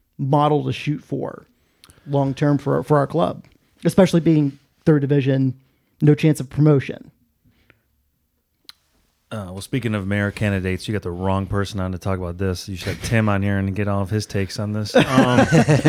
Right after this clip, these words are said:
Speaker 2: <laughs> no, I think, um, it's not a cop-out answer because I, you know,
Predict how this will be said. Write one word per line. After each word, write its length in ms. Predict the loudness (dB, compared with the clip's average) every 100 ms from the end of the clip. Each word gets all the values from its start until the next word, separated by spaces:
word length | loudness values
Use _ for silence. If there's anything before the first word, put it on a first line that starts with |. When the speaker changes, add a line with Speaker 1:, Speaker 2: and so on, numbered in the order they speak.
| 2 2 0 -2 -8 -10 -18
Speaker 2:
<laughs> 160 | _
no, 340 | -2 2 4 6
I 120 | 4
think, 340 | 2 -2 -2
um, 300 | -2 -2 -4 _ _ -20 -20 _ -16
it's 200 | -12 -4
not 160 | -2 -2
a 40 |
cop-out 440 | 2 0 2 0
answer 280 | 0 -2 -2
because 300 | -2 0 0 0
I, 80 |
you 240 | -2 -4 -6
know, 340 | -4 -2 -4